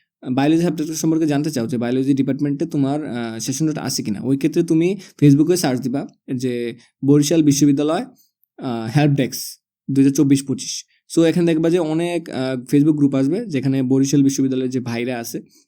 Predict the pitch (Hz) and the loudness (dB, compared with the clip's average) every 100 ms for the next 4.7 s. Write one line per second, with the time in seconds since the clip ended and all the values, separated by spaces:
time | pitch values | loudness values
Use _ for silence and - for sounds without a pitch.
0 | _ 135 127 127 123 120 107 _ _ _ | _ -4 -2 -2 -6 -8 -10 _ _ _
1 | _ _ 135 127 123 135 127 139 123 135 | _ _ -8 -8 -2 -2 -2 -4 -2 -2
2 | 147 147 143 135 143 - 147 147 170 160 | 0 0 0 -2 -4 -4 -6 -4 -2 0
3 | 220 - - 127 135 123 127 170 135 135 | -2 -8 -6 -2 -2 -2 -4 -4 -2 -2
4 | 147 135 127 113 117 - 107 | 0 0 -2 -8 -8 -10 -14